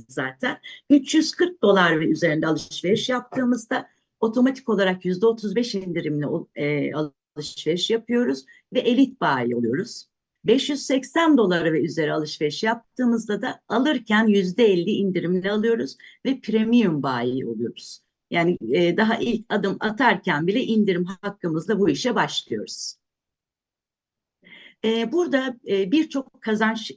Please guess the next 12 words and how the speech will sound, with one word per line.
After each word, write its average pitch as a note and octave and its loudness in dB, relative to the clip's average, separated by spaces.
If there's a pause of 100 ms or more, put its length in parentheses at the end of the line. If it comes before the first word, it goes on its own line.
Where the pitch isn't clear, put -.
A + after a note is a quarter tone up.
e, C#3 -2
çeşidi C#3+ -6
var E3 -2
ama A#3 2 (140)
ilk D#4 -2
birin G3 -2
adımda D#3+ -2
ilk C#4+ -4
kazancımız D#3+ -4
bizim F#3 2
referans F#3+ 0
kazancı. A#2+ -4